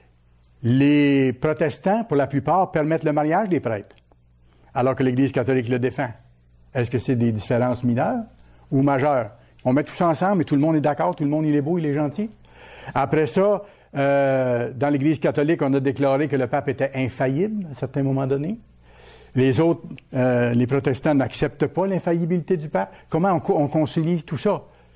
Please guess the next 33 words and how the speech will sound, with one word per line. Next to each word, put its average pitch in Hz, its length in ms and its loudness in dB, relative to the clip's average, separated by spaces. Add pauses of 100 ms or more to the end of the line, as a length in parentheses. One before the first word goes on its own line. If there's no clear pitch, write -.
(140)
On 127 100 0
concilie 165 420 2
tout 170 120 -2
ça 226 180 2
si - 100 -4
on 170 80 2
l'oublie. 123 460 2 (540)
Si 147 100 -2
on 139 60 2
met 147 100 2
ça 165 140 0
de - 60 -4
côté 156 320 2
et 165 60 4
on 135 100 2
dit 123 120 0
on 135 120 2
s'aime, 139 320 0 (200)
on 127 80 0
s'aime 147 240 0
par 151 160 0
l'esprit. 127 420 -2 (440)
Et 127 240 2
on 123 100 2
est 123 160 0
unis 139 220 2
par 135 140 0
l'esprit, 135 360 0
non 135 160 2
pas 156 140 -2
par 131 100 -2
les 127 100 0
doctrines, 123 520 0